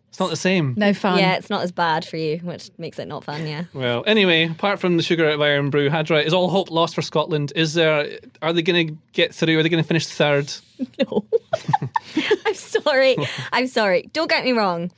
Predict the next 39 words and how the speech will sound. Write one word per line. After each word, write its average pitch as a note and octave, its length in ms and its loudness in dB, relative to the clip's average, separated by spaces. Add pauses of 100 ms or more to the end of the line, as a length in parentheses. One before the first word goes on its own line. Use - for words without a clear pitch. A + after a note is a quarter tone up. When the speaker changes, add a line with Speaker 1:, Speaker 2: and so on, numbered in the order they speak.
(280)
Speaker 3:
I A#3+ 100 0
think C4 420 -2 (960)
they B3 220 0
have C#4 220 -2
played C4+ 580 0
well. F#3 480 0
It - 140 0
is C4+ 160 2
quite - 300 -2
sad, F#3 440 0 (440)
but G#3 240 2 (280)
I A#3+ 60 2
think B3+ 360 0
they've C4 160 0
played C#4+ 240 0
well. C4+ 180 2
But A3+ 180 -2 (300)
based D4 200 0
on C#4 120 0
their C4 120 2
last B3 380 -2
game, G3 400 0 (960)
lots C4+ 480 2
of A3+ 140 0
long-range A#3 840 2
shots - 500 -4
on G3 160 0
target, F#3+ 560 -2 (100)
none A3+ 380 2
of A#3+ 100 0
it A#3+ 140 0
really G#3+ 280 2
focused G#3 440 -2
in G3 60 0
the F#3 80 0
box. - 520 -2 (100)
I G3+ 80 0
just A3+ 280 -4
thought A3+ 320 0